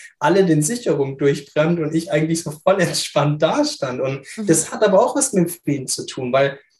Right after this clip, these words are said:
Speaker 1: du kannst dich nach dem Unfall, du kannst dich, wenn du dein, dein Kochtopf überkocht, du kannst dich über alles aufregen.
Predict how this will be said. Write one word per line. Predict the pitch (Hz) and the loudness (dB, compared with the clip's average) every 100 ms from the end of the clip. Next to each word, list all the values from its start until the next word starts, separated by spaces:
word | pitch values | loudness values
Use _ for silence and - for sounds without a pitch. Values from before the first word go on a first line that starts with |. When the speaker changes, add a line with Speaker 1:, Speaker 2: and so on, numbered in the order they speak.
| _ | _
Speaker 1:
du | - 147 | -2 0
kannst | 196 247 254 - | 2 0 -2 -6
dich | 180 | 0
nach | 170 156 | 0 2
dem | 151 | 4
Unfall, | 226 302 - 131 120 120 | 6 6 4 2 0 -2
du | - | -6
kannst | 139 180 196 - | -2 -2 0 -4
dich, | 185 | -2
wenn | 160 160 | 0 0
du | 156 | 2
dein, | 147 147 139 | 2 2 0
dein | 143 143 | -2 -2
Kochtopf | - 170 - - 254 - | 0 0 0 0 -2 -2
überkocht, | 135 127 - 127 143 | -4 -4 -4 -8 -6
du | |
kannst | - 214 226 | -2 -2 -2
dich | 214 | -2
über | 170 - | -2 0
alles | 185 285 - | 0 0 0
aufregen. | 262 - - 131 127 147 | 0 -2 -6 -6 -6 -10